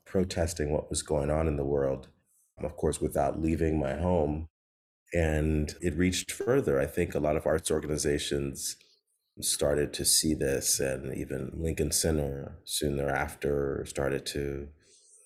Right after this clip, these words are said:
acknowledge these things, and the rest took off beyond that. So awareness sometimes takes tragic events to bring to the forefront these issues that we've been dealing with for so long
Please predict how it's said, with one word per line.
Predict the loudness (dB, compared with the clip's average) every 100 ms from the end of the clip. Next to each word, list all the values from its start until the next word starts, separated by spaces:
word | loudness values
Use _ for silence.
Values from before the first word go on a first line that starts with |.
| _ -6
acknowledge | -4 0 2 2 2 0
these | -2 -2 -2
things, | -4 -4 -6 -4 -6 -6 -12 -4
and | 0 0 0
the | -2
rest | 0 0 0 -4
took | -4 -4
off | -4 -6 -8
beyond | -4 -2 -2 -4
that. | -4 -6 -8 _ _ -8
So | 0 4 4 4 2 0
awareness | 2 4 4 4 4
sometimes | 2 0 -2 0
takes | 0 0 0 0 0 -2 -2
tragic | 0 2 0 -2 -6 _ -6 -4
events | 0 2 2 2 2 0
to | 0 0 2 0 -2
bring | 0 0 0
to | -4
the | -4
forefront | -2 0 -2 -2 -4 -2
these | -2 0
issues | -2 -2 -2 -2
that | -2
we've | 0 0 2
been | 0
dealing | 2 2 2 0
with | -2 -4
for | -2
so | 0 0
long | 2 2 2 0 -6